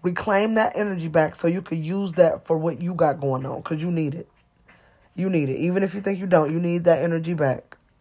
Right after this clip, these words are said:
Go ahead and get it. Do the work necessary to forgive it. That's why, another reason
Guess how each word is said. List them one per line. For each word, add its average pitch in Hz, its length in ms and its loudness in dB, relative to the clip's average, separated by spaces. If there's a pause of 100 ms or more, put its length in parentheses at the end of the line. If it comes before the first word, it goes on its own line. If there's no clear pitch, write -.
(920)
Go 131 200 2
ahead 175 180 2
and 175 140 -2
get 147 140 4
it. - 200 -2 (640)
Do 151 140 0
the 165 60 2
work 175 240 6
necessary 170 500 2
to 170 120 -12
forgive 156 320 2
it. 143 120 -2 (260)
That's 151 220 4
why, 170 200 8
another 185 340 2
reason 156 340 -2